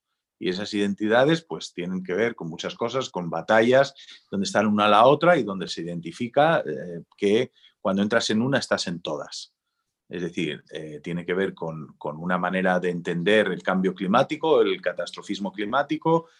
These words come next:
tiene manera que entender, una manera de entender el feminismo radical enfrentado al feminismo tradicional, tiene una manera de entender el animalismo,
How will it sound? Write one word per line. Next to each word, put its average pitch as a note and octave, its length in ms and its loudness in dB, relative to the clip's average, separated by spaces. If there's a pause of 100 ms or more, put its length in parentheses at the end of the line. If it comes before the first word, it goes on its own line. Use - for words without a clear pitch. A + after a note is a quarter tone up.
(160)
tiene G2 240 0
manera G2 460 2
que E2 100 -10
entender, G2 520 2
una G2 160 -4
manera F#2+ 160 0
de G2 60 -2
entender G2+ 360 4
el F2+ 80 2
feminismo F#2 720 -2 (260)
radical G#2 760 4 (200)
enfrentado F#2 500 4
al G#2 100 2
feminismo F#2 460 -2
tradicional, C#3 920 4 (300)
tiene G#2+ 180 -2
una G2 140 0
manera G2+ 360 2
de G2 80 -2
entender G#2 720 0
el G#2 160 -2
animalismo, C#3 1000 0